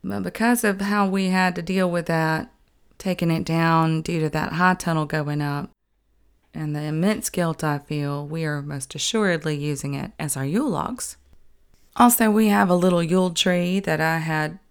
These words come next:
shipped over here, and it's our very special little guy.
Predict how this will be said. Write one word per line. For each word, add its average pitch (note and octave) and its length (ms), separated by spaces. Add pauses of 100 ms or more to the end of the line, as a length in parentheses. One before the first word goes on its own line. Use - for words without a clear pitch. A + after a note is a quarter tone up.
shipped - 340
over E3 300
here, D#3 500 (760)
and D3+ 480
it's F3 220
our D#3 80
very D#3+ 320
special E3 480
little D3+ 220
guy. D3 440